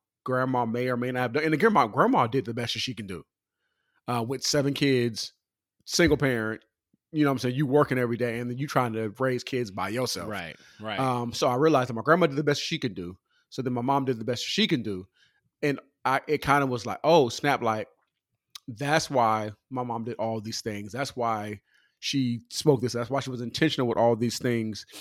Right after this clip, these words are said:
Speaker 1: Um, and I think that was one of the greatest,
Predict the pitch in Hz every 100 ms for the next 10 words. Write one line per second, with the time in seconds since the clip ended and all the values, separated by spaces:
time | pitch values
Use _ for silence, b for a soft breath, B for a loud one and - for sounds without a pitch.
0 | B B _ _ _ _ _ _ 120 123
1 | 117 110 143 135 131 - 185 - _ _
2 | _ _ _ _ - - - - - 156
3 | - 143 139 120 123 123 113 104 120 123
4 | 135 135